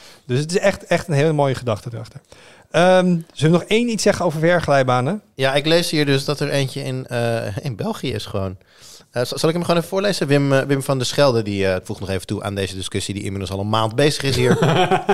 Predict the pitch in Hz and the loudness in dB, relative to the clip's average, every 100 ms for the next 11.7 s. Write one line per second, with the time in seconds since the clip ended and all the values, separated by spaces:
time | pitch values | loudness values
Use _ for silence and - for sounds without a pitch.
0 | - - - - - - 160 202 185 175 | -2 -8 -8 -16 -6 0 2 2 2 2
1 | 165 160 - 156 139 - 139 127 117 117 | 4 2 4 4 4 2 0 2 2 0
2 | 107 101 - 82 73 110 104 - - - | -4 -4 -8 -6 -2 -2 -4 -10 -16 -4
3 | 113 113 - - 143 123 117 - 113 107 | -2 0 2 2 2 2 2 2 2 4
4 | 104 - 104 107 131 - 110 101 - 98 | 2 0 -4 0 0 0 0 0 0 2
5 | 120 123 107 98 - 92 - - 104 110 | 2 2 -2 -6 -6 -8 -8 -8 -2 0
6 | 113 101 95 - 110 143 110 156 139 208 | 0 -2 -6 -6 -2 -2 0 -4 -4 -10
7 | _ - - - - - - - 170 170 | _ -14 -14 -14 -16 -14 -14 -2 2 6
8 | 160 156 - - - 143 139 139 135 123 | 6 6 2 -16 -6 0 2 2 0 2
9 | 202 196 165 165 143 131 131 120 117 117 | 4 4 2 2 2 4 2 6 4 4
10 | 120 127 123 117 107 107 95 - 104 92 | 0 -2 2 2 2 0 -2 -2 -4 -4
11 | - - 131 120 113 110 | -6 -8 -6 2 4 4